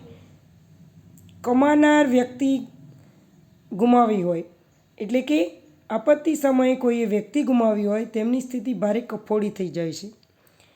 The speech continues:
આપત્તિ સમયે રસ્તા, મકાનો અને જાહેર મિલકતોને નુકસાન થાય છે. આવી સગવડી-, સગવડો ઊભી કરતા ઘણો સમય લાગે છે.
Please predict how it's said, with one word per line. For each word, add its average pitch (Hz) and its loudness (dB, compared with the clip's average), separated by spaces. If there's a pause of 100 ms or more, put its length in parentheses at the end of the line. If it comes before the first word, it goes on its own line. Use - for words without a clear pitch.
(600)
આપત્તિ 302 -2
સમયે 269 2
રસ્તા, 226 0 (220)
મકાનો 220 -2 (160)
અને 214 -6
જાહેર 220 2
મિલકતોને 226 -4
નુકસાન 196 -4
થાય 170 -6
છે. 190 -14 (680)
આવી 202 -4
સગવડી-, 262 0 (100)
સગવડો 254 2
ઊભી 254 -4
કરતા 247 -4
ઘણો 202 -4
સમય 202 -6
લાગે 160 -6
છે. 185 -16